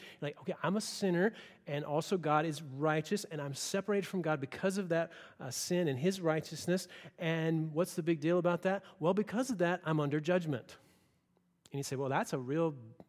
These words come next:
downer." <laughs> Holy Spirit's going around convincing people that they're sinners, that God is righteous, that they're under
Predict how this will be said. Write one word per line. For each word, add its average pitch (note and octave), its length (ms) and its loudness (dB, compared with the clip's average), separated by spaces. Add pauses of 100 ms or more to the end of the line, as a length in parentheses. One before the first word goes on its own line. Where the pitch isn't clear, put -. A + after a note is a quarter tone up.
(120)
downer." D3 460 2 (300)
<laughs> E3+ 100 -2 (800)
Holy C#3+ 180 -2
Spirit's E3+ 340 0
going E3+ 180 0
around E3+ 280 2
convincing C#3 540 -4
people E3+ 460 -4 (300)
that B2 100 -6
they're B2 120 -8
sinners, D#3+ 580 0
that C3+ 160 -8
God C#3 220 0
is A#2+ 120 -4
righteous, D3 600 -2 (280)
that C#3 200 -2
they're C3+ 160 2
under C3 360 0